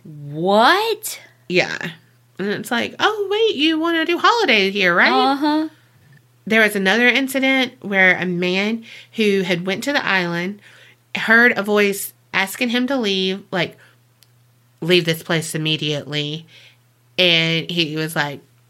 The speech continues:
Speaker 2: "Done.
Speaker 1: Yeah.
Speaker 2: Done, son."
Speaker 1: I know how to follow directions.
Speaker 2: <laughs> And like I mentioned,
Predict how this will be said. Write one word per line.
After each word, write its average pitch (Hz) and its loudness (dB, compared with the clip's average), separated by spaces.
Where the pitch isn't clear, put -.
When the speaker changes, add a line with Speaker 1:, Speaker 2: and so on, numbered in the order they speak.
Speaker 2:
"Done. 320 2
Speaker 1:
Yeah. 262 2
Speaker 2:
Done, 381 -2
son." 311 2
Speaker 1:
I 254 2
know 294 4
how 294 4
to 247 -2
follow 247 4
directions. 214 2
Speaker 2:
<laughs> - -20
And 196 0
like 196 2
I 185 2
mentioned, 180 -2